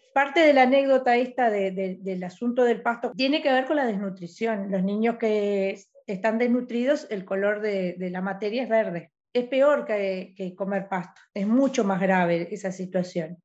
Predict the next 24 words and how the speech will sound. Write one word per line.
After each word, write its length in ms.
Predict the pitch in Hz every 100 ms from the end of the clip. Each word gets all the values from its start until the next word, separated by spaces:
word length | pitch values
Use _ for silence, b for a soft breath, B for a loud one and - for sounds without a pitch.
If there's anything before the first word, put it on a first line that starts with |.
| _
A 220 | - 202
tal 240 | 254 254 262
punto 460 | 277 269 320 339
de 180 | 233 220
que, 220 | 220 220
un, 380 | 214 226 233 185
que 160 | 220 208
esos 240 | 202 240
niños 360 | 233 233 269 302
quedaron 380 | 233 220 220 196
condenados, 760 | 202 185 202 262 254 196 180
¿no? 360 | 180 214 285 - -
Al 320 | 180 180 180
vivir 560 | 185 214 240 269 269 -
parte 280 | 247 240
de 160 | 247 240
su 140 | 233
infancia 1080 | 247 233 262 254 247 311 302 233 190 180 - _
con 160 | 190
muy 200 | 196 247
bajo 540 | 226 214 185 - 208 190
peso, 560 | 247 247 254 233 208
baja 360 | 190 196 196 190
talla, 560 | 214 214 - 214 214